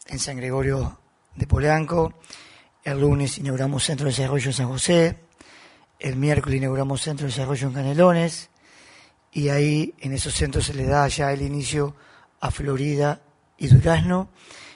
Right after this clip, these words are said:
y también el comienzo en Paysandú y Artigas. Este, y bueno, si bien vamos a tener a Pablito Hernández, que es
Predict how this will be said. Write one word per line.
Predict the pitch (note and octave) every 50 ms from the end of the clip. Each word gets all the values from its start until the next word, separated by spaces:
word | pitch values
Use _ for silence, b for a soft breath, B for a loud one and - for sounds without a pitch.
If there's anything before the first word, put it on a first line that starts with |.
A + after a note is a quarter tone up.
| B B _
y | - D#3
también | - - C3+ C3+ C3+ C#3+ C#3+ D3 D3+ D#3+ G3+ - -
el | C#3 C#3
comienzo | - C#3 C3 C3+ C#3+ C#3+ B2 - C#3+
en | B2+
Paysandú | - C3+ C3 - - B2 C3 C#3
y | C#3
Artigas. | C3 A#2+ - D#3+ D3+ C#3 B2+ A#2+ A2+ - B B B B B B B B B B B B B B B B B B _ _
Este, | - C#3+ C#3 C#3 C3+ - - - C#3+ C#3 C#3 C3 B2 B2+ A#2+ A#2+ C#3 B3+ - _ -
y | -
bueno, | D3 D#3 D3+ C#3 B2+
si | - C#3+
bien | C#3 D3 D#3+ D#3+ D3 B2+ A#2+ - _ _ _ _ _ _ -
vamos | D3 C#3+ D3 C#3+ -
a | C#3+
tener | D3 D3 C#3+ D3
a | C#3+
Pablito | - C#3+ D3 D3 B2+ C#3+
Hernández, | C#3+ C#3 C#3+ D3+ D3+ D3+ D3 C3
que | - C#3+ C#3 C#3+
es | C#3 - -